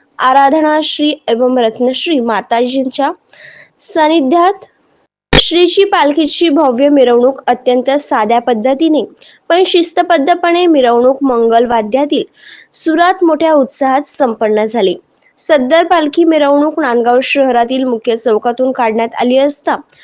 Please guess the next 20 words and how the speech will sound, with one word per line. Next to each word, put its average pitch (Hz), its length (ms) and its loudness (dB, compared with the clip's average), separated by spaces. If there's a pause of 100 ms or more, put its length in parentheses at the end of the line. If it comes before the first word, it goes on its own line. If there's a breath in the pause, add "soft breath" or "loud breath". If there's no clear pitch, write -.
(200 soft breath)
यात 320 320 0
अनेक 302 340 2 (120)
जैन 285 300 2
बांधव 240 500 0
व 285 60 2
भगिनी 247 460 -2
सहभागी 233 600 -2
झाले 277 260 0
होते. 185 340 -4 (600 loud breath)
दिनांक 330 360 0
सतरा 302 480 0
रोजी 302 380 0
शांती 254 520 -2
मंत्र 254 380 -2
करण्याचा 226 640 -2
मान 269 320 -4 (140)
दिलीप 240 300 -2 (100)
पारख, 240 280 0 (640 loud breath)
मनीष 320 300 2
सेठी 320 460 -2